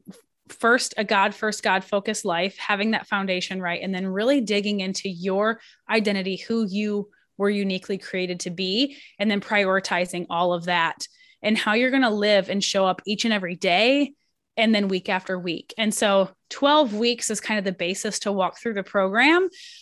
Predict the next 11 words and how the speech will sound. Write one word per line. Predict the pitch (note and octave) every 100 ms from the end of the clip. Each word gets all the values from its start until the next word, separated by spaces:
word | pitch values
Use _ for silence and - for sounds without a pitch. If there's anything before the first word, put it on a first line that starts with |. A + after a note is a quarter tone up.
| -
I | A3 G#3+
would | G#3+ G3+
love | G3+ G#3 A3
to | A3
have | G#3 G3
clients | - G#3+ F#3+ F3+ -
go | G3+ F#3+
another | F#3 F#3+ G#3 G#3
twelve | - A3 A3 G3+
weeks | G#3+ A3+ - -
where, | A3 G3+ F#3+